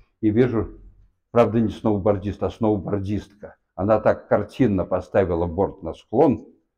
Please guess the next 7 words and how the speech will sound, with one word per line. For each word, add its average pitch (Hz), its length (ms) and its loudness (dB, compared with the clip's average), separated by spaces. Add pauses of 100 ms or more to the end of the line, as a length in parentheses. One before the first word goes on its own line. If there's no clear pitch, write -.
собираясь 90 720 -2 (1700)
в 95 60 -10
него 90 300 0
влезть, 98 520 -4 (360)
и 175 140 4
борт 135 400 4
поехал. 101 560 0